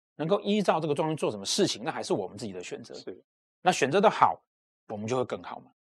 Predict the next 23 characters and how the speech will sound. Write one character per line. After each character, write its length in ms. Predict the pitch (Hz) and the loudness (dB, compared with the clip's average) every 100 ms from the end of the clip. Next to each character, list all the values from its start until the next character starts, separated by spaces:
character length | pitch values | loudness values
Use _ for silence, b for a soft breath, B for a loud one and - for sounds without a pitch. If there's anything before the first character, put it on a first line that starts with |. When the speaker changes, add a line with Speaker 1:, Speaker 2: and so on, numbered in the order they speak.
| _ _ _ _ - | _ _ _ _ 4
Speaker 2:
所 120 | 190 | 6
以 160 | 165 196 | 6 2
你 200 | 151 135 | 0 2
不 100 | 151 | 6
看 160 | 202 | 8
气 100 | 170 | 8
象 140 | 170 151 | 8 8
报 100 | 139 | 12
告 160 | 135 | 12
吗？ 220 | 120 110 - | 12 8 6
Speaker 1:
对。 60 | |
Speaker 2:
没 140 | 160 160 | 8 12
有， 180 | 131 - | 12 10
一 120 | 143 | 8
定 80 | 165 | 10
要 80 | 156 | 12
看 160 | 160 | 10
气 100 | 131 | 10
象 140 | 127 113 | 4 8
报 120 | 139 | 12
告。 40 | |
Speaker 1:
对 80 | 143 | 12
啊。 420 | 135 127 123 120 | 12 12 10 4